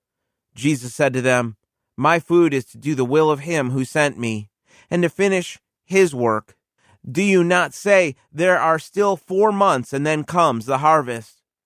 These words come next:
Behold, I say to you, lift up your eyes and look at the fields,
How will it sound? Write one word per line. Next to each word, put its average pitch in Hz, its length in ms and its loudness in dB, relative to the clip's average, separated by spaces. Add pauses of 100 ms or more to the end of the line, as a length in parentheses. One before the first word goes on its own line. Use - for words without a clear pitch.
(240)
Behold, 185 580 2
I 143 120 -2
say 175 280 -4
to 156 80 -6
you, 156 160 0
lift 196 340 0
up 214 200 0
your 196 180 0
eyes 131 560 2
and 143 300 -4
look 139 400 -4 (500)
at 139 220 2
the 160 120 -4
fields, 117 640 -2